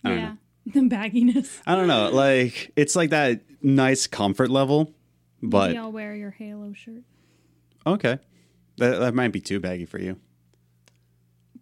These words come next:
Speaker 2: Psh.
Speaker 1: We'll find out.
Speaker 2: I'll tie it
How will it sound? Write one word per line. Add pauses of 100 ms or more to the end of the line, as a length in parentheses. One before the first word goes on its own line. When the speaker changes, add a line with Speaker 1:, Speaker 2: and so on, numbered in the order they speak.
(220)
Speaker 2:
Psh. (120)
Speaker 1:
We'll
find
out. (1160)
Speaker 2:
I'll
tie
it